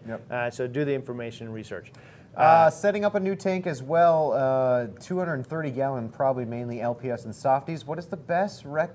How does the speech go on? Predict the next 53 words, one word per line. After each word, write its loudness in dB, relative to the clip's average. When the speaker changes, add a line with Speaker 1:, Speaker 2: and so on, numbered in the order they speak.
Speaker 1:
uh, -4
the -4
best 0
recommend -2
bare 0
bottom 2
or -4
sand? -8
If -4
sand, -8
how -8
much -8
sand? -12
Looking -8
f-, -16
to -8
have -4
wrasses, -6
et -14
cetera. -10
Speaker 2:
Okay, 2
so, 6
uh, 6
here's 2
the -4
deal, 2
man. -4
Uh, 0
I 4
won't 4
have 0
sand, -8
I'll -6
tell -2
you 2
right 2
now. -8
Uh, -4
and -2
it -4
isn't 2
because 0
sand -4
is -6
bad, -6
'cause -8
it's -12
actually -8
good, -10
uh, -4
in -6
many -8
cases. -12